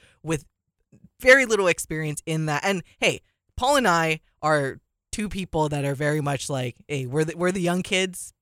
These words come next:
but you know what? We hit the ground running and we learn quickly, and there's nothing wrong with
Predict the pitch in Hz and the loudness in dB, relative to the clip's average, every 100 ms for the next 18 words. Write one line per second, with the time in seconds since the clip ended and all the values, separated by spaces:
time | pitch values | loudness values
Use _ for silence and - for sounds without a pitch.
0 | - 139 - 139 143 165 240 - _ _ | -6 -6 -6 -6 -4 -2 -2 -8 _ _
1 | _ _ _ _ _ _ 156 156 151 139 | _ _ _ _ _ _ -6 -4 -4 -8
2 | 131 - _ _ - 180 226 220 214 196 | -12 -18 _ _ -8 -6 0 4 6 4
3 | 175 170 165 147 143 156 180 - 165 - | 0 -2 -4 -4 -2 -2 -2 -2 -6 -4
4 | 151 147 - 147 143 143 139 170 185 180 | -2 -2 -2 -2 -2 -2 -2 -2 -2 0
5 | 165 156 147 | 2 2 0